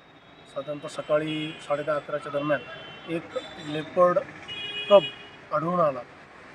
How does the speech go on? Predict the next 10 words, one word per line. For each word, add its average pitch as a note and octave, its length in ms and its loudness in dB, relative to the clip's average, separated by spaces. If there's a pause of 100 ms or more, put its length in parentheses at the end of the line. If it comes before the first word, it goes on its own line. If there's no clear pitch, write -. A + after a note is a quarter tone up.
(160)
अ, - 20 -8 (380)
वयानं D#3+ 220 2
अतिशय D#3 260 -8 (140)
छोटं, D#3 220 -4
साधारणतः D3+ 420 -6
एक D3 120 -10
महिन्यापर्यंतचं D3 760 -10
वय D3+ 80 -6
असलेलं D3 320 -10
ते - 180 -12